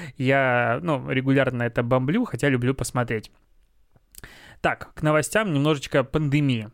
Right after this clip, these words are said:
Тут много чего прилетело, потому что опять,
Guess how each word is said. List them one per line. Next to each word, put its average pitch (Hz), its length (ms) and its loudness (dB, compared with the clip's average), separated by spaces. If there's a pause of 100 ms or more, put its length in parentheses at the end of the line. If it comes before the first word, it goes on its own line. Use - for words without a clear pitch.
Тут 202 300 0
много 135 680 2
чего 127 160 -8
прилетело, 139 720 0 (280)
потому 135 320 -2
что 131 440 2
опять, 147 440 -2